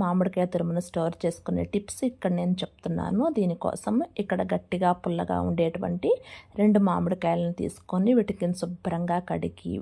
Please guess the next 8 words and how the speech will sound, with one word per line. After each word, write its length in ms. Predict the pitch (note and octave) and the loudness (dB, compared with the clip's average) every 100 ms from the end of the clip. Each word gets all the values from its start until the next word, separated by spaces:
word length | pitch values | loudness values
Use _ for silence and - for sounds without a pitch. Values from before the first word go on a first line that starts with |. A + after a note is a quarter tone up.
| - | -4
వీటికి 240 | F#3+ - E3 | -4 -2 -4
ఎక్కడా 300 | - F3+ F3+ F#3 | -2 0 2 2
తడేమీ 400 | E3+ E3+ F3 F3+ E3+ | 0 0 2 0 0
లేకుండా 380 | E3+ F3 E3 A#3 F#3 | -2 -2 0 0 0
ఇంట్లోనే 420 | F#3 E3+ F3+ A3 F3+ | 0 0 0 -2 -2
ఆరబెట్టేశాను. 840 | E3 E3+ - - - - - G3+ F#4 - - - - - G3+ | -4 -6 -8 -8 -6 -4 -2 0 0 -2 -12 -20 -10 2 4
ఇలా 100 | A3+ A3 | 4 4
కంప్లీట్గా 580 | F#3 F3+ F3 F3 F3+ | 0 2 -2 -2 -2